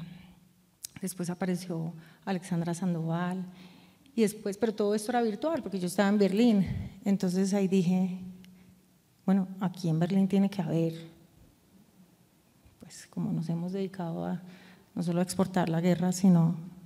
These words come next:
a sacar y sacar personas que tengan que salir al exilio, debe haber colombianos,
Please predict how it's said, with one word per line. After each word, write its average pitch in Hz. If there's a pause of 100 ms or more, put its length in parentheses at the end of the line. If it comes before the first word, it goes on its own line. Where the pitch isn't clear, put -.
(120)
a -
sacar 165 (140)
y 190
sacar -
personas 175
que 190
tengan 165
que 160
salir 175
al 185
exilio, 190 (1800)
debe 196
haber 196
colombianos, 180